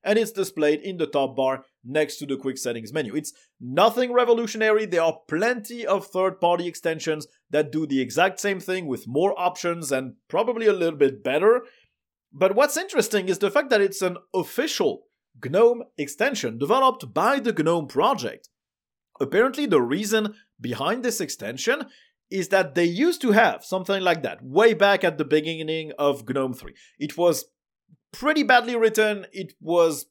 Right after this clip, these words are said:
like, overloading in terms of resources. It apparently had some vulnerabilities, also some flaws in there, and so it just got abandoned. But some distributions are still using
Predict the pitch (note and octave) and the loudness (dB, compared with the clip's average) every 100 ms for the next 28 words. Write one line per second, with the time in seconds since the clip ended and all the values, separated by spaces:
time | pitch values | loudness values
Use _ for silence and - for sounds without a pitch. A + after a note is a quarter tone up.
0 | _ - D3+ D3 - - A#3 A3 A3+ G#3 | _ -4 -2 -2 -2 0 2 2 2 4
1 | G3+ F#3+ G3 F#3+ F#3 - D3+ D3+ D3+ C#3+ | 2 2 0 0 -8 -14 -10 -4 -2 -2
2 | C3+ C#3 C3 D3 D3+ F3 F3 F3 - - | -2 -2 -2 -2 0 0 0 -4 -16 -10
3 | C3 F3+ E3+ F3 E3+ E3+ D#3+ D#3+ C#3+ C3 | -10 -6 -2 -2 -2 0 0 0 -2 -4
4 | B2+ C3 C#3 C3+ B2+ D#3 E3 E3+ D#3 A#2+ | -4 0 0 0 2 2 0 -4 -2 -2
5 | - B2 A2+ A2+ A2 - D#3 F3+ E3+ F3 | -2 -6 -6 -10 -12 -2 2 2 0 -2
6 | E3 E3+ E3+ - _ _ _ D#3 F3 F3+ | 0 0 0 -8 _ _ _ -4 -2 -2
7 | F3 - F3+ F3 D3 B2+ E3+ D3+ - C#3+ | -2 2 4 4 0 -2 -2 0 4 4
8 | C#3+ - A#2+ A#3+ G3 A#2+ - - - - | 4 0 2 2 2 -2 -6 -4 -2 0
9 | - D4 C4+ G#3 E3 C3 A#2+ C#3+ A#3 B3+ | 2 2 2 0 0 -4 -6 -4 -4 -6
10 | _ _ _ F#3+ C4+ C#4+ - A#3+ B3 E3+ | _ _ _ 0 2 0 -2 2 2 2
11 | F3+ C#4 F#3 E3 E3 | 0 0 0 -2 -4